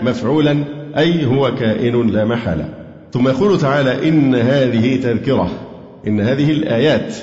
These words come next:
المخوفة تذكرة، عظة للخلق، "فمن شاء اتخذ إلى ربه سبيلا"، فمن شاء النجاة اتخذ إلى ربه سبيلا، أي طريقا بالإيمان والطاعة.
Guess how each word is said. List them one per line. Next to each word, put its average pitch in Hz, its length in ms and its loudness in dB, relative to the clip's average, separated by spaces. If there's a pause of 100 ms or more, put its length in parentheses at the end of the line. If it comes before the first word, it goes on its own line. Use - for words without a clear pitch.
(480)
المخوفة 101 1000 0 (500)
تذكرة، 117 600 0
عظة 139 480 0
للخلق، 147 640 -2 (380)
"فمن 139 320 2
شاء 127 280 0
اتخذ 113 420 -2
إلى 110 220 0
ربه 98 380 -2
سبيلا"، 143 380 -6
فمن 95 240 -4
شاء 123 180 -4
النجاة 127 600 0 (580)
اتخذ 120 480 -2
إلى 120 400 -2
ربه 104 380 0
سبيلا، 127 520 -2
أي 104 100 -2
طريقا 123 420 -2
بالإيمان 107 840 0
والطاعة. 95 420 -8